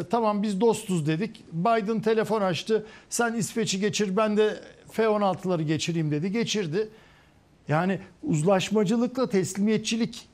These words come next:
arasındaki çizgiyi işte Birleşik Arap Emirlikleri'nde bozuyoruz. Bunu, neden bunları söyledim? Çünkü ekonomi, e, Deniz'le orada tam örtüşmüyoruz. Yani katılıyorum çoğu söylediğine ama, e, bir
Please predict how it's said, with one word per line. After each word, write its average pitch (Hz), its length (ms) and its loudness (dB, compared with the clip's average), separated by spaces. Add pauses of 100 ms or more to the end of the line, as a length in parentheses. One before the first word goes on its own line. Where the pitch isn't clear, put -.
(180)
arasındaki 214 680 2
çizgiyi 208 480 0
işte 196 280 -2
Birleşik 196 380 -2
Arap 214 240 2
Emirlikleri'nde 214 680 0
bozuyoruz. 220 440 0 (360)
Bunu, 214 380 2
neden 262 340 2
bunları 208 300 4
söyledim? 185 540 0 (380)
Çünkü 247 460 0 (300)
ekonomi, 247 600 2 (200)
e, 202 360 2 (140)
Deniz'le 202 500 0
orada 226 500 2 (640)
tam 277 240 2
örtüşmüyoruz. 165 760 2
Yani 196 260 2 (140)
katılıyorum 202 600 2
çoğu 175 240 2
söylediğine 180 480 2
ama, 254 300 -2 (360)
e, 165 280 4 (140)
bir 196 160 2